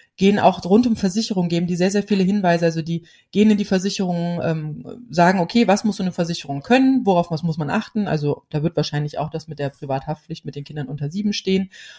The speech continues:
und dann machen die so einen ganz großen Check von verschiedenen Versicherungen und sagen, okay, die Versicherung kann das, das und das und das und die kostet ungefähr das, das und das und das,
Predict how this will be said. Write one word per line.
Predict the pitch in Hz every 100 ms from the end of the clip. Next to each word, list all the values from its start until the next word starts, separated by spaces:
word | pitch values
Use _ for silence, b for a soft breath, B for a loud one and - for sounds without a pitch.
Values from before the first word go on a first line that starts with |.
| B
und | 180 180
dann | 175
machen | 185 233
die | 214
so | 180
einen |
ganz | 175 202 247
großen | - 226 190
Check | - 220 262 - -
von | 214
verschiedenen | 208 202 214 208
Versicherungen | - 185 240 247 220 226 233 B B B
und | - 185
sagen, | 180 190 180
okay, | 180 240
die | 220 233
Versicherung | 226 208 214 196
kann | 190 185
das, | 175
das | 165 165
und | 147
das | 147
und | 139
das | 226 294
und | 233
die | 190
kostet | 180 180
ungefähr | 175 170 165
das, | 156 156
das | 147 147
und |
das | 127 123
und | 117
das, | 233 277